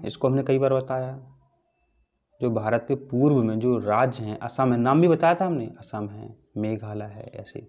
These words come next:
बताया था आपको। राज्यों में किस धर्म को मानने वाले लोग ज़्यादा रहते हैं,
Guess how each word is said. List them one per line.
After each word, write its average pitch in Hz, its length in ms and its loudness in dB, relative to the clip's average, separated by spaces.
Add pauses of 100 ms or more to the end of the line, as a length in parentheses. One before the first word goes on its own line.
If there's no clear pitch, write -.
(140)
बताया 98 180 -4
था 98 120 -8
आपको। - 260 -10 (1160)
राज्यों 156 320 6
में 202 380 6
किस 196 240 2
धर्म 156 260 8
को 180 120 6
मानने 151 360 6
वाले 151 200 6
लोग 156 280 4
ज़्यादा 143 260 6
रहते 139 280 4
हैं, 143 140 -8